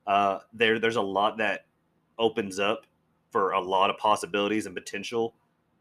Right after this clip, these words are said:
within Phase four now after Doctor Strange two. So, if you haven't seen it,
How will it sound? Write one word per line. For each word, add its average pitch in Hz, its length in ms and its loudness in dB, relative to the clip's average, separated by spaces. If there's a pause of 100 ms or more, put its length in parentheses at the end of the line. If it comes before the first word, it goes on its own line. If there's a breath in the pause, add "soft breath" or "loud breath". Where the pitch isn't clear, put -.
within 104 440 0
Phase 110 280 -2
four 117 240 0
now 110 220 0
after 113 180 -2
Doctor 113 280 -2
Strange 123 400 -6
two. 139 300 -2 (1000)
So, 98 500 0 (720)
if 104 100 -6
you 98 80 -4
haven't 175 300 0
seen 101 180 -4
it, 104 180 -6